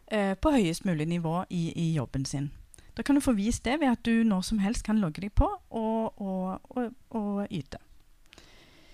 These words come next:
Men fleksibiliteten har jo en pris også da. Eh, fordi, eh, med, med høy grad av fleksibilitet, og du kan velge når og hvor du vil jobbe,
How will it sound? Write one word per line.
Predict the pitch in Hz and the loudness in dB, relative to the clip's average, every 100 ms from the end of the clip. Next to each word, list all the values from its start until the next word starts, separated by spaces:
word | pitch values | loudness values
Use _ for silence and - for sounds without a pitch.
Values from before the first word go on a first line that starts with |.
| - - - - - - - - - - - - - - - | -20 -20 -20 -20 -20 -20 -20 -20 -20 -20 -20 -20 -20 -20 0
Men | 240 214 156 123 - - - - - - - - - - - - - | 6 6 6 0 -12 -20 -20 -20 -20 -20 -20 -20 -20 -16 -16 -16 -6
fleksibiliteten | - 233 - 240 233 208 285 | 2 4 6 10 10 10 4
har | 220 208 | 6 6
jo | 226 - | 6 6
en | 262 | 4
pris | 262 214 233 254 | 4 2 -2 -2
også | - 262 359 | 0 2 4
da. | 135 135 - - - - - - - - - | 2 0 -10 -20 -20 -20 -20 -20 -20 -10 -2
Eh, | 226 220 214 214 208 - - | 2 6 6 4 0 -16 -18
fordi, | - 254 262 277 - - - - _ - - _ | 2 4 6 4 0 -10 -20 -20 _ -20 -20 _
eh, | 214 202 196 190 220 | -8 -6 -6 -8 -4
med, | 233 240 - - 220 | -4 -4 -8 -8 -2
med | 233 - | -2 -2
høy | 240 262 | -4 -2
grad | 226 226 | 0 0
av | - | -2
fleksibilitet, | 233 240 247 233 339 202 | -2 -2 0 2 0 -2
og | |
du | 196 | 0
kan | 233 226 | 2 2
velge | 190 135 185 269 | 2 0 0 2
når | 277 202 214 254 - | 4 4 2 -2 -4
og | 202 202 190 | -2 -2 -4
hvor | 196 | -2
du | 220 | 0
vil | 208 214 | 2 0
jobbe, | 170 143 254 | -2 0 -2